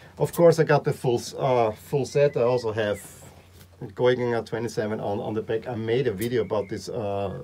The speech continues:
jersey with, with, with stories. I wanna show you the other ones as well. The first one of this collection I got is the black one, where I had my Mother Zone and the Europa League patches. This is my favorite from the collection,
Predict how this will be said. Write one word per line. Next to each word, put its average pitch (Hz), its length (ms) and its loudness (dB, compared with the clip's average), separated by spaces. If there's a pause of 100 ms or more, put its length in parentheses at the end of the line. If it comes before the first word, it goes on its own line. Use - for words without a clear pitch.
(120)
jersey 107 340 -4
with, 101 220 -4
with, 104 160 -6
with 107 100 -8
stories. 113 460 -4 (380)
I 123 60 -8
wanna 147 200 0
show 135 220 0
you 135 80 4
the 120 160 -2
other 123 320 0
ones 110 320 -2
as 98 160 -10
well. 120 280 0 (260)
The 135 100 -6
first 160 340 6
one 156 80 2
of 139 120 0
this 147 200 -4
collection 135 420 -2
I 131 60 0
got 123 280 -2 (100)
is 117 380 -6
the 107 280 0
black 120 380 0
one, 151 240 4
where 110 140 2
I 117 60 0
had 107 120 -2
my 110 80 -2
Mother 104 280 -2
Zone 104 340 -2
and 95 100 -4
the 90 60 -8
Europa 95 340 -2
League 131 200 -6
patches. 117 440 -4 (320)
This 135 160 -4
is 131 80 -4
my 110 140 -2
favorite 107 400 -2
from 107 240 -4
the 113 100 -6
collection, 127 640 -6